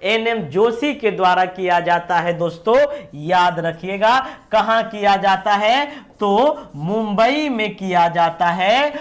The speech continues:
और यह जो आईटक है, इसका जो प्रथम अध्यक्ष बनते हैं, वो लाला लाजपत राय को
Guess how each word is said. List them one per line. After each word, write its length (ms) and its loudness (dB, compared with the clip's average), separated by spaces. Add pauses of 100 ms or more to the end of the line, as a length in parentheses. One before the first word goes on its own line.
(160)
और 420 2 (140)
यह 240 2
जो 240 0
आईटक 500 0
है, 540 0
इसका 360 -2
जो 200 -2
प्रथम 640 0
अध्यक्ष 600 0
बनते 520 -2
हैं, 600 -2
वो 480 2 (100)
लाला 640 2
लाजपत 800 0
राय 380 2
को 420 -4